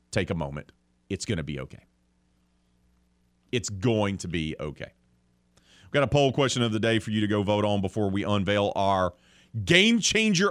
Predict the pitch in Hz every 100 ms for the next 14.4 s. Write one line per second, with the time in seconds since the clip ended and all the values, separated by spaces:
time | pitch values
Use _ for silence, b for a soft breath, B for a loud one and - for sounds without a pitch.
0 | 180 165 143 156 143 143 147 143 - -
1 | 170 147 147 135 139 139 135 127 117 113
2 | 110 110 98 92 131 120 117 113 - B
3 | 123 113 139 127 117 98 120 110 123 113
4 | 107 117 110 107 95 117 113 107 104 98
5 | 107 104 92 - b b b b b b
6 | b _ _ 113 110 101 98 98 95 110
7 | 98 101 110 101 95 92 87 101 90 90
8 | 95 90 82 - 92 85 110 110 101 92
9 | - 98 85 80 - 80 71 71 73 78
10 | _ _ _ _ _ _ - - 120 -
11 | 120 107 87 92 90 82 - _ _ _
12 | _ _ _ _ _ _ _ _ - B
13 | B B B B 151 151 160 143 139 127
14 | 110 131 123